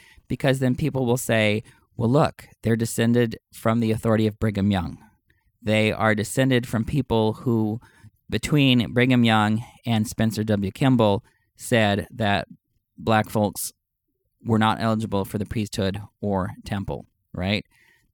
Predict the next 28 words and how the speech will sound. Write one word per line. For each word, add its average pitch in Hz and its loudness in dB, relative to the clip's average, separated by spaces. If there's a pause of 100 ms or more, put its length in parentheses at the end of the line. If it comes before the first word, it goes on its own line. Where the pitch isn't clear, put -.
That 120 2
is 143 0
the 127 -2
heritage 127 0
that 104 -4
they've 120 4
received 131 0
and 113 0
that 107 -2
they're 107 2
building 123 2
on. 98 -2 (400)
And 117 2
to 113 0 (200)
say, 107 -2
"Whoops, - 0
they 135 2
were 139 4
all 135 4
wrong 143 4
about 123 0
something," 98 -4 (440)
that 120 2
would 117 2 (320)
undo 107 2
their 104 2
authority, 76 -10 (320)
right? 98 -2